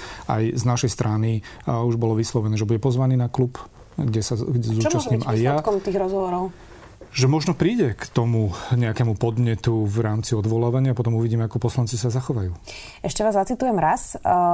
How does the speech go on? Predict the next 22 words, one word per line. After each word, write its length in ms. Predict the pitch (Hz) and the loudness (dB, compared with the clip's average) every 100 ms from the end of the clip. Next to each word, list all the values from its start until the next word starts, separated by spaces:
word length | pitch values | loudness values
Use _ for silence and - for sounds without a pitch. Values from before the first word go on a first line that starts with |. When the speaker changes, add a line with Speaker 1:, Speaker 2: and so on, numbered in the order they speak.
| 170 170 | 2 4
Speaker 2:
táto 240 | 220 294 | 2 4
kauza 240 | 302 302 269 | 2 4 2
okrem 240 | 285 262 | 2 0
toho, 160 | 254 247 | 2 2
že 160 | 233 | 2
je 60 | 220 | 0
o 80 | - | 2
pánovi 400 | 254 240 214 185 | 2 2 2 2
magistrovi 480 | 196 226 - 190 170 | 0 0 0 0 2
Dankovi, 400 | 190 247 240 220 | 2 2 0 2
je 80 | 202 | 2
aj 20 | 190 | 0
úplne 320 | 254 247 262 | -4 0 0
o 80 | 202 | 2
niečom 240 | 185 - | 0 -2
inom, 400 | 160 202 214 226 | -2 0 2 2
o 80 | 190 | 0
niečom 240 | 185 175 156 | -2 -2 -2
dôležitejšom 640 | 160 190 196 214 214 247 233 | 0 0 -2 -2 -2 -2 -2
a 80 | 180 | -2
to 160 | - 208 | 0 0
je, 100 | 226 | 0